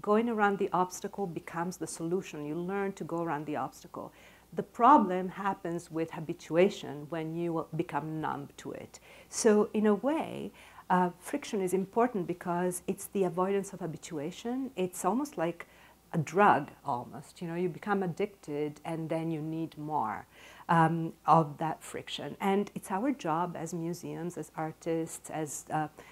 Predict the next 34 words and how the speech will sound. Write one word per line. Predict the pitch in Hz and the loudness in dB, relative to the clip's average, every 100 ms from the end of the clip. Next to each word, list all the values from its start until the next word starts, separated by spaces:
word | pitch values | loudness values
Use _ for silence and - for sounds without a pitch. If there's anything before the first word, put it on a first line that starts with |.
| - - | -20 -8
citizens | - 330 330 165 143 156 160 | 6 6 6 -4 -4 -6 -8
to | - - 214 214 208 - 208 | -8 0 2 2 0 -6 2
make | 208 196 | 2 2
sure | - 196 | -4 -4
that | 175 156 | -2 -8
friction | - 170 165 - | -6 -6 -6 -8
exists | 131 - 170 165 - | -8 -2 -2 -2 -6
in | 156 | -6
our | 143 147 | -4 -4
lives | 143 147 139 147 | -2 -2 -2 -8
and | 147 | -12
in | 139 | -10
the | 143 | -8
life | 143 147 | -6 -6
of | 151 | -8
our | 139 139 | -6 -8
children | - - 151 139 147 | -8 -6 -6 -6 -8
and | 143 139 | -8 -8
our, | 135 143 147 - - - - | -8 -6 -8 -10 -20 -18 -10
uh, | 160 151 - | -8 -8 -8
and | 156 147 | -6 -6
the | 147 | -6
people | - 160 139 | -6 -6 -4
around | 139 123 123 - | -2 -2 -2 -6
us. | - - _ _ _ _ - - - | -8 -10 _ _ _ _ -20 -16 0
This | 226 240 | 0 2
book | - 208 - | 6 6 4
by | 147 | -4
Daniel | 151 165 160 160 - | -2 -2 -2 -6 -6
Pink | - 220 185 - - - - | 2 2 2 -6 -20 -20 -6
talked | - 214 190 | -2 -2 -2
about | 175 - | -6 -6
motivation | 165 165 - 143 151 - - - - | -6 -6 -6 -6 -6 -8 -10 -10 -4
and, | 185 185 185 | 0 0 0